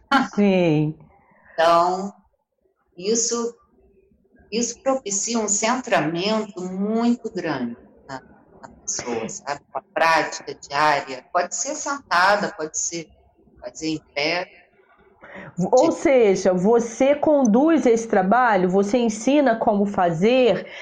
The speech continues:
Speaker 1: é, precisa ser em uma lua específica? Eu tô querendo saber do zero, hein? Não sei nada.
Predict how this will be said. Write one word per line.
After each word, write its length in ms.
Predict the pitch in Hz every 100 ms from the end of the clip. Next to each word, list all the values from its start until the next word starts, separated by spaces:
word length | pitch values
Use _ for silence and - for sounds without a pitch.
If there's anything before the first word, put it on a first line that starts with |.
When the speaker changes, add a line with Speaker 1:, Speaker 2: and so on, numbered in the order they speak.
| -
Speaker 1:
é, 180 | 196 208
precisa 640 | 208 226 - 320 294 285
ser 500 | 269 - 269 269 214
em 160 | 254 254
uma 300 | 262 240 233
lua 500 | 226 277 320 254 214
específica? 1300 | - - 190 190 240 285 254 208 - 196 - 180 170 170 - - _ _ _ -
Eu 180 | - 185
tô 120 | 262
querendo 320 | 330 330 339
saber 340 | 349 294 311 392
do 100 | 466
zero, 380 | 427 370 302 277
hein? 180 | 262
Não 100 | 247 240
sei 180 | 294
nada. 680 | 403 440 190 185 202 202 220